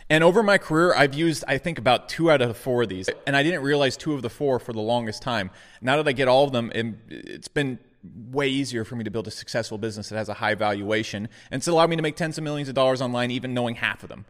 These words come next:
So I think it's gonna be pretty useful for you. So let's just begin.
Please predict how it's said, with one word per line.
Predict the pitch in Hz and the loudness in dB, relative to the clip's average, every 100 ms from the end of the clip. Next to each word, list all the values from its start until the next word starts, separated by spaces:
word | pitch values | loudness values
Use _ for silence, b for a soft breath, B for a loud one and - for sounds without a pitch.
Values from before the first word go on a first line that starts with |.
| - | -12
So | - | -4
I | 113 | -2
think | 123 | -2
it's | 117 | -6
gonna | 117 | -6
be | 110 | -8
pretty | - 110 | -6 -8
useful | 104 110 - 98 | -8 -10 -12 -14
for | 104 | -8
you. | 95 65 - B B | -8 -8 -14 B B
So | - | 0
let's | 220 | 2
just | 277 214 | 2 -2
begin. | 196 185 101 | 0 0 0